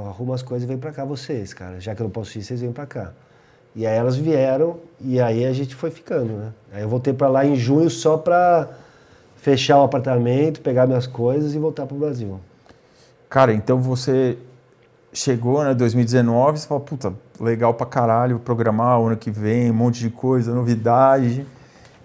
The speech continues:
Speaker 2: E aí, de repente, meu, pandemia.
Speaker 1: Aí é administração de crise, cara.
Speaker 2: Sim.
Speaker 1: Foi, trabalhei muito ano passado, muito, muito, assim. Apesar de a gente não ter feito show, trabalhamos, porra,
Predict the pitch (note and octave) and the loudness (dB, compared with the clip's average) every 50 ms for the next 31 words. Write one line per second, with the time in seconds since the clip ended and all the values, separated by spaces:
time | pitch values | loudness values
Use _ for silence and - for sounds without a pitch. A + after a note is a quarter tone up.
0 | - - - C3 C3 B2+ B2 B2+ B2 A#2+ A#2+ B2 B2+ A#2+ B2+ B2 B2 C3 B2 B2 | -20 -10 -2 0 2 4 4 4 2 2 2 2 2 2 2 2 4 4 2 2
1 | B2+ - B2 B2 B2+ B2 - C3 C3 C3 B2+ A#2+ A2 G#2+ - - - C3 B2+ C3 | 0 -2 0 2 2 0 0 -2 0 2 2 2 0 -2 -6 -6 -2 0 2 4
2 | B2 B2+ B2 A#2+ A#2 A#2+ B2 B2+ C3 C3 C3+ - A#2+ B2+ B2 A2+ A#2+ B2+ A#2+ - | 4 4 4 4 4 2 2 0 0 -2 -2 0 0 0 0 0 -2 -4 -4 -4
3 | C3 B2 - C3+ B2 A#2+ B2 A#2+ - A2+ G#2+ G2+ F#2+ F2+ F2+ - - G2+ F2+ F2 | -6 -8 -6 -4 -4 -4 -4 -6 -8 -8 -8 -8 -8 -10 -12 -14 -14 -14 -14 -14
4 | F2 F2 - A2+ G#2+ G#2+ G#2 G#2 G2+ G#2 G#2 G#2 G#2 G#2 G2 F#2+ - _ _ _ | -14 -10 -8 -6 -6 -4 -6 -6 -6 -8 -8 -8 -8 -10 -12 -14 -16 _ _ _
5 | _ _ _ _ _ _ _ _ _ _ _ - G2+ G2 A#2 B2 B2+ C3 C3 C3+ | _ _ _ _ _ _ _ _ _ _ _ -10 -4 -2 0 2 4 4 4 4
6 | C#3+ D3 C#3 - C3 A#2 A2 G2 - G#2+ G2+ - - G#2+ A2 A#2 A#2 A#2+ C3 B2+ | 6 4 4 2 0 -4 -4 -4 -6 -8 -8 -8 -6 -4 -4 -2 -2 -2 -4 -4
7 | A#2+ - A2 A#2 B2 C3 C#3 C#3+ B2+ C3 - G#2+ A2 A#2+ B2+ B2 A#2 - - F#2+ | -6 -6 -4 0 2 4 4 2 2 0 -6 -6 -4 -2 -2 -2 -4 -4 -8 -14
8 | - - G#2+ G#2+ G2+ F2+ - - _ _ _ _ _ _ _ _ _ _ _ - | -12 -10 -10 -10 -10 -10 -14 -18 _ _ _ _ _ _ _ _ _ _ _ -20
9 | G2 F#2+ - G#2+ G2+ A2+ A#2 A#2 B2+ B2+ A2 B2 A#2+ A#2+ A2+ B2+ A#2 A2+ - A2+ | -16 -10 -6 -4 -2 0 0 0 0 0 -2 0 -2 -2 -2 -4 -6 -4 -4 -8
10 | - - - - A#2 A2+ A#2+ C3 C#3 C#3 C#3 C#3 C3+ B2+ B2 A#2 - - - A#2+ | -10 -10 -10 -6 -2 0 0 2 2 0 0 0 -2 -4 -8 -10 -10 -12 -8 -6
11 | A2+ A2+ A2+ A#2 A#2+ C3 C#3 C3 A2+ A2 - - _ _ - B2 C3 A#2+ G2+ | -4 -2 0 0 0 0 -2 -4 -6 -8 -10 -20 _ _ -12 -8 -8 -8 -8